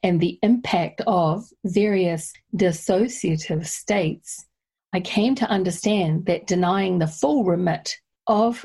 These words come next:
our remembrances of our trauma, such as childhood experiences, leaves us vulnerable. For me, linking family to dysfunction,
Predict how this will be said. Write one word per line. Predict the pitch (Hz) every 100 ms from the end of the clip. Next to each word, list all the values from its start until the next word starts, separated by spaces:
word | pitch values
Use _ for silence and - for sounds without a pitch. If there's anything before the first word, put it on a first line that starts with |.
| -
our | 220 233
remembrances | 233 220 190 185 190 196 190 180 165 - 175 170 175 - _ _ _
of | 208 214
our | 214 214
trauma, | - - 240 226 175 175 175
such | - 208 - -
as | 180
childhood | - 220 226 202 - 185
experiences, | - - 190 180 170 - - 180 170 - 233
leaves | 196 190 196
us | 185 185 -
vulnerable. | 208 180 170 165 185 180 - _ _ _ -
For | - 208
me, | 220 196 165 202 -
linking | 202 208 233 240 233 196
family | 160 208 220 233 247
to | 254 233
dysfunction, | 262 - 190 175 180 185 175 196